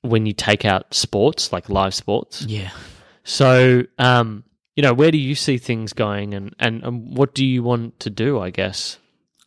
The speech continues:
Speaker 2: I think I see, so the, yeah, mainstream established media basically becoming sport and news, because those are the only things that people are willing to watch sort of on, like, sport, you wanna watch it live, you wanna watch it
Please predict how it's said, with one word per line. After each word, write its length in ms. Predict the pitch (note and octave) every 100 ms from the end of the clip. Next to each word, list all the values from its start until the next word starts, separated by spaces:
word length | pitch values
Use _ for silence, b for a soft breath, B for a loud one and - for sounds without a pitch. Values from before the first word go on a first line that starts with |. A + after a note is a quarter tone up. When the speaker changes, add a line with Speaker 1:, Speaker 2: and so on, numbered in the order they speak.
| -
Speaker 2:
I 100 | B2+
think 380 | - D#3+ D3+
I 120 | C#3+ A#2
see, 380 | - A#2+ A2+ A2
so 200 | - A2
the, 220 | G#2+ G#2+
yeah, 200 | G#2 G#2+
mainstream 480 | G2+ G#2+ G#2 A2+ G#2+
established 500 | G2+ G#2 G2+ G#2 -
media 260 | A2 G#2
basically 520 | G2 G2 G2+ - G#2 G#2
becoming 500 | G#2 G#2+ G#2+ G#2 G#2
sport 460 | - G2 G2+ G2+ -
and 300 | G#2 G2+ G#2
news, 440 | G#2+ A#2+ C#3 - _ b b b b b
because 280 | G#2+ A2+
those 240 | G#2 G#2+ G#2
are 40 |
the 160 | G#2+ G2+
only 200 | G2+ G2+
things 300 | - G#2 G2+
that 180 | G2 -
people 480 | G#2 G2+ G2+ G2+ -
are 100 | G#2
willing 320 | G2+ G#2 G2+ G2+
to 100 | G2+
watch 360 | F#2+ G2 -
sort 160 | - G2+
of 100 | G2
on, 320 | G2+ G2+ G2
like, 220 | F#2 G2 - - - _ -
sport, 540 | - - C3+ B2 - _ _
you 160 | A#2 A#2
wanna 240 | A2+ G#2+
watch 240 | G2 G2 -
it 100 | F#2
live, 420 | G#2 G2+ G2 G2
you 120 | G2
wanna 160 | G2 G2
watch 260 | F#2 F2+ -
it 140 | E2